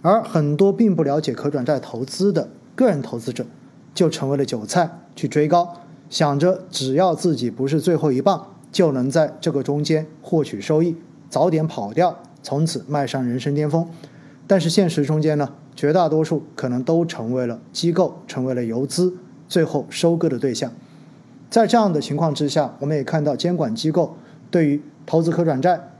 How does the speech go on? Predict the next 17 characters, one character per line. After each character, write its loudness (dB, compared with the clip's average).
提 -2
出 0
了 0
新 2
的 0
一 -2
些 -4
风 2
险 -2
控 -2
制 -4
的 -2
要 2
求。 -6
比 0
如 4
说， 2